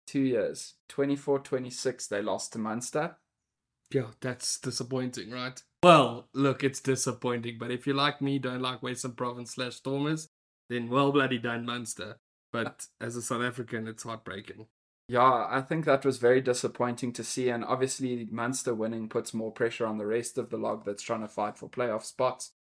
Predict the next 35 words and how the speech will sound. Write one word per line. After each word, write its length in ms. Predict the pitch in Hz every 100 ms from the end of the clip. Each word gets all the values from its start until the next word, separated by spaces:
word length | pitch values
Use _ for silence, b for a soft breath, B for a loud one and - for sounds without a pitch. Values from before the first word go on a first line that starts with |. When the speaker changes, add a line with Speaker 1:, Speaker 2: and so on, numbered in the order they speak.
| -
Speaker 1:
Dobson 360 | 139 139 156
coming 300 | 147 139 139
out 240 | 131 135 135
there, 140 | 131
and 120 | 131
I 60 | 127
must 260 | 127 131 -
say 100 | 135
I 100 | 110
really 280 | 107 113
appreciate 560 | 117 117 123 - 110 107
his 180 | 107 107
honesty. 560 | 117 120 113 135 139 - _ _ -
He 100 | 139
simply 320 | 139 147 139
said, 220 | 135 123
"You 80 | 110
know, 120 | 110
there's 200 | 123 127
no 160 | 117 117
positives. 540 | 113 104 104 107 92
I'm 120 | 123 143
not 140 | 135
gonna 180 | 110 107
try 160 | 113
and 80 | 110
sugarcoat 520 | - 107 104 101 104
this. 160 | - 101
There 140 | 120
were 80 | 123
no 200 | 113 113
positives 500 | 110 110 113 113 110
in 80 | 110
that 140 | 110 110
game, 200 | 123